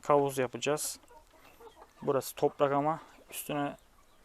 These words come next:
inceden bir madde daha geçeceğim. Kavuz hem nem tutmuyor,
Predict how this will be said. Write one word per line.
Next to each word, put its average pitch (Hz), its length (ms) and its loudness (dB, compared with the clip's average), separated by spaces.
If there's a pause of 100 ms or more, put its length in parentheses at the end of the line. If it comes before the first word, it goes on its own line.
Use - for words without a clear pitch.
(720)
inceden 143 480 0
bir 143 40 -2
madde 139 340 -2
daha 143 160 6
geçeceğim. 139 480 -2
Kavuz 143 340 4
hem 143 220 -2
nem 151 140 0
tutmuyor, - 800 -6